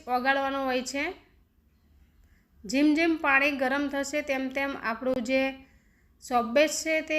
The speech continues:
સરસ ઓગળીને તૈયાર થશે. એકદમ લિક્વિડ જેવો આપણે ઓગાળીને કરવાનો છે. જો તમને મારા વીડિયો ગમતા હોય તો ચેનલને સબસ્ક્રાઇબ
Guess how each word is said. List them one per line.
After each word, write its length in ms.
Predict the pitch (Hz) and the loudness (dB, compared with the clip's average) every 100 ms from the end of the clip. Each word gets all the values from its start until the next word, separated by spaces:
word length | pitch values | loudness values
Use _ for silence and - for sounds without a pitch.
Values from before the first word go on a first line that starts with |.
| 302 | -2
સરસ 360 | 277 269 294 294 | -2 0 0 -2
ઓગળીને 520 | 247 254 269 277 285 | -4 -2 -2 0 -2
તૈયાર 340 | 277 254 254 254 | 0 2 2 2
થશે. 340 | 262 254 277 302 339 | -2 -6 -8 -8 -10
એકદમ 380 | 262 254 269 320 | -10 -6 -2 0
લિક્વિડ 480 | 285 262 262 330 320 277 | 2 0 -2 -4 -4 -4
જેવો 280 | 247 277 | -2 2
આપણે 300 | 277 262 269 | 2 2 0
ઓગાળીને 540 | 262 233 226 247 254 254 | -2 -2 -2 -2 -2 -4
કરવાનો 440 | 247 240 247 247 | -4 -4 -4 -4
છે. 200 | 247 285 349 - _ _ _ _ _ _ _ _ _ _ _ _ _ _ _ _ _ _ _ _ _ | -6 -8 -8 -12 _ _ _ _ _ _ _ _ _ _ _ _ _ _ _ _ _ _ _ _ _
જો 140 | 302 | 2
તમને 200 | 339 330 | 2 2
મારા 280 | 330 320 320 | 2 4 4
વીડિયો 260 | 311 302 311 | 4 2 0
ગમતા 360 | 277 269 269 | 0 0 0
હોય 280 | 294 294 294 | 0 2 2
તો 140 | 294 269 | 2 -2
ચેનલને 500 | 269 262 269 285 262 | -2 -4 -2 -2 -4
સબસ્ક્રાઇબ 640 | 262 254 - - 285 285 | -6 -10 -12 -4 0 0